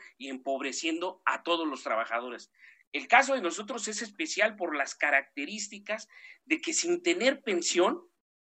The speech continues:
nos estén quitando el dinero y nos diga la jurisprudencia que es para complementar el pago de nuestra pensión. ¿Cuál pensión? Si no tenemos pensión, la doctora Yamilé le pidió al imss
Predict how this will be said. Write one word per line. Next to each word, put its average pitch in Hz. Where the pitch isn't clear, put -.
nos 180
estén 254
quitando 254
el 226
dinero 247
y 170
nos 175
diga 233
la 220
jurisprudencia 220
que 175
es 214
para 175
complementar 185
el 208
pago 208
de 190
nuestra 160
pensión. 185
¿Cuál 151
pensión? 180
Si -
no 214
tenemos 208
pensión, 320
la 349
doctora 262
Yamilé 233
le 233
pidió 196
al 226
imss 269